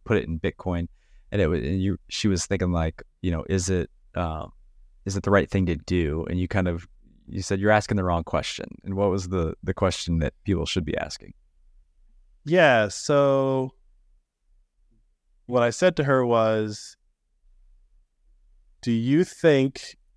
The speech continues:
Speaker 2: your retirement account in the future will be worth as much as if you were to cash it out, buy Bitcoin today, and wait the same amount of time?" Like, if you think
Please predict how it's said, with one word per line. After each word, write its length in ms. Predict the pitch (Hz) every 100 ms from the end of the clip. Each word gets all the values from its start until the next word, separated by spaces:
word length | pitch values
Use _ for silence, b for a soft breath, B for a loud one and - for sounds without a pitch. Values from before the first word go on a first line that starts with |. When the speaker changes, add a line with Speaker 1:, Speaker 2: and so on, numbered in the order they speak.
| _
Speaker 2:
your 200 | 107 120
retirement 640 | 120 117 - 135 139 127 113
account 520 | - - 104 101 101 _ _ _ _ _ _ _ _ -
in 140 | 113
the 60 | 117
future 680 | - 165 156 110 90 92 _ _ _ _ _ _ _ _ _ _ _ _ _ _ _ _
will 220 | 107 123 123
be 200 | 127 120
worth 360 | 120 147 151
as 140 | 147 127
much 640 | 135 120 107 - - - _ _ _ _ _ _ _ _ _ _ -
as 200 | 120 117
if 180 | 117 -
you 120 | 123
were 120 | 120
to 80 | 110
cash 480 | - - 131 127 -
it 60 |
out, 340 | 127 107 107 - _ -
buy 180 | 113 110
Bitcoin 520 | 113 117 - 120 107
today, 520 | 113 117 110 98 98 -
and 120 | 110
wait 220 | 110 107
the 60 | -
same 220 | - 117
amount 240 | 107 104 95
of 60 |
time?" 260 | - - - - - - - - - - - - - - - - - - - _ _ _ _ -
Like, 220 | 120 120
if 180 | 123 -
you 140 | 131 170
think 500 | - 208 160 -